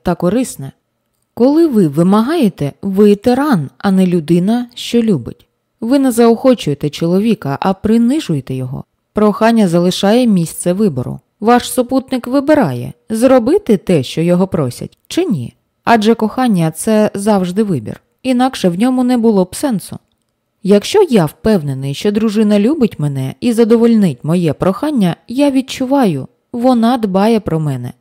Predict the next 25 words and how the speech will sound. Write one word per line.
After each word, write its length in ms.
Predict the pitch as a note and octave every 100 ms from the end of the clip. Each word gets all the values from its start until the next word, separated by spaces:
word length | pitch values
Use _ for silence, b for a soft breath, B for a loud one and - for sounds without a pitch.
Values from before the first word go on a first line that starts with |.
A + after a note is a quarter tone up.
| -
захоплюється 840 | A3 A3+ - G3 - A3 G3 F#3+
мною 460 | F3+ F3 D#3 D#3+ G3+
і 60 |
хоче 440 | G#3 - G#3+ - D#3
зробити 560 | F#3+ G3+ F3 A#3+ -
щось, 400 | E4+ - D#3 - _
щоб 240 | - A#3+ G3+
мені 360 | G3+ F#3+ D#3
догодити. 560 | D3 F3 A3+ A#3 - A#2 - _ -
Наказами 640 | G#3+ A3+ A3+ A#3 G3+ D#3+
кохання 520 | - F3+ - E3+ E3+
не 120 | F3+ F#3
досягти. 600 | F3+ - G#3 - B2+ B2+ _ _ _ -
Дружина, 640 | A#3 C4+ B3 D#4+ D4+ D#3+
можливо, 600 | F3+ A3 G#3+ A#3 B3+ C4
підкориться 720 | C4+ C4 - D4 E4+ - D#3
мені, 360 | D3 C3+ C3 D#3+
але 420 | A3+ G#3+ A3 D#4+
не 240 | D4 G#3
з 80 | A3
кохання. 540 | - G#3 C3 B2 A#2 - _ _
Це 160 | - D4
буде 260 | C#4+ C4+
страх, 600 | C4+ - F3+ F3 D#3+ - _
вина, 560 | G3+ B3 B3+ E3+ D#3+